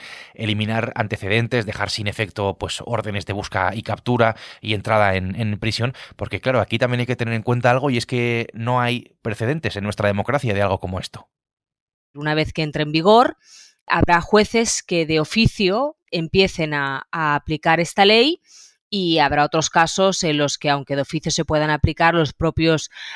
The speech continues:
Speaker 2: acusados o condenados sean los que pidan que se les aplique la ley de amnistía. ¿Por qué hago esa diferenciación? Porque hay casos que son muy evidentes para que los tribunales actúen de oficio, pero yo creo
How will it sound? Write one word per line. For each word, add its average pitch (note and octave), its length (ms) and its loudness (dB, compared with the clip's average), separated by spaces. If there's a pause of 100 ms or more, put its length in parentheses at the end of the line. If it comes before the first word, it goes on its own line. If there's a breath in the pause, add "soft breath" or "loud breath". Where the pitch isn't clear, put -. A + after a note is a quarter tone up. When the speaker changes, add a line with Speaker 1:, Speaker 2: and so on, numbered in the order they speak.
(100)
Speaker 2:
acusados D#3+ 680 2
o E3 80 0
condenados F#3 720 2 (220 loud breath)
sean F3 320 4
los F3 180 4
que F3+ 140 0
pidan F3+ 640 2 (360 loud breath)
que F3+ 120 0
se F3+ 120 0
les E3 160 0
aplique D#3+ 400 -2
la E3 120 4
ley D3+ 160 2
de D3+ 80 2
amnistía. D3 540 -2
¿Por E3 200 -2
qué G#3+ 360 4 (280)
hago G3 400 4
esa F#3 680 4
diferenciación? F#3 960 2 (260 loud breath)
Porque D#3+ 280 0
hay D3+ 80 0
casos D#3 360 -2
que F3 100 0
son D#3+ 220 0
muy D#3+ 200 0
evidentes E3 580 2
para D#3+ 220 0
que D3+ 100 -4
los C#3+ 120 -2
tribunales D3 680 -2 (240 loud breath)
actúen D#3+ 440 0
de E3+ 60 2
oficio, F#3+ 440 2
pero E3+ 180 2
yo E3 160 4
creo F#3 400 4